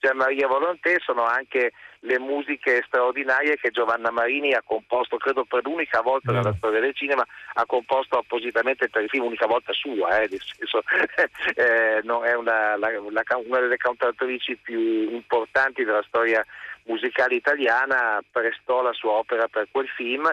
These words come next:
Speaker 1: che rimane un film fondamentale perché racconta sostanzialmente di un, eh,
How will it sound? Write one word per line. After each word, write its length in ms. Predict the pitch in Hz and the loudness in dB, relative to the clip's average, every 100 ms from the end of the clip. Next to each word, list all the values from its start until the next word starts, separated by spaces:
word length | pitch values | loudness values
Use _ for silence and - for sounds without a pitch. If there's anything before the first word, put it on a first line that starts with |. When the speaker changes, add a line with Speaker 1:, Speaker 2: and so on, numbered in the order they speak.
| - - - | -2 -14 -8
Speaker 1:
che 120 | - 135 | -2 0
rimane 360 | 147 135 143 | 2 2 2
un 100 | 143 120 | 0 -2
film 160 | 135 131 | -6 -4
fondamentale 680 | - 120 135 156 214 175 | -2 0 0 0 0 0
perché 360 | - 131 - 131 | 0 0 2 2
racconta 800 | 131 - 147 151 156 - 190 196 - - _ | 2 0 0 0 0 0 0 0 -6 -20 _
sostanzialmente 1080 | - 131 139 135 - 143 151 156 131 120 113 | -4 -2 0 0 0 0 2 0 0 -2 -2
di 160 | 113 123 | -4 -2
un, 320 | 123 120 120 | 0 0 2
eh, 360 | 120 113 110 | 2 4 2